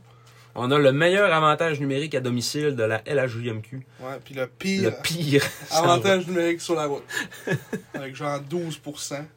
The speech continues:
Speaker 1: Ouais.
Speaker 2: puis genre trente-cinq à la maison.
Speaker 1: Ouais.
Speaker 2: Puis les avantages numériques, euh, on a le pire sur la route.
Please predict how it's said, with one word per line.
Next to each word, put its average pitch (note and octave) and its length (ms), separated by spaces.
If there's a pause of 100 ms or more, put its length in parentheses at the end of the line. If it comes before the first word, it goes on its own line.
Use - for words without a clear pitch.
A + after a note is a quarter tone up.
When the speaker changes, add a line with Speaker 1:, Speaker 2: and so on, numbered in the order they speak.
Speaker 1:
Ouais. A#2+ 180 (100)
Speaker 2:
puis C#3 100
genre C#3 240
trente-cinq D3 640
à B2+ 60
la B2+ 60
maison. B2+ 380 (180)
Speaker 1:
Ouais. A#2 160 (240)
Speaker 2:
Puis C#3 140
les C3 120
avantages D3 400
numériques, D3 460
euh, A#2+ 480 (160)
on B2+ 180
a B2+ 180
le C3 40
pire E3 560
sur D#3 140
la C#3 140
route. D3 240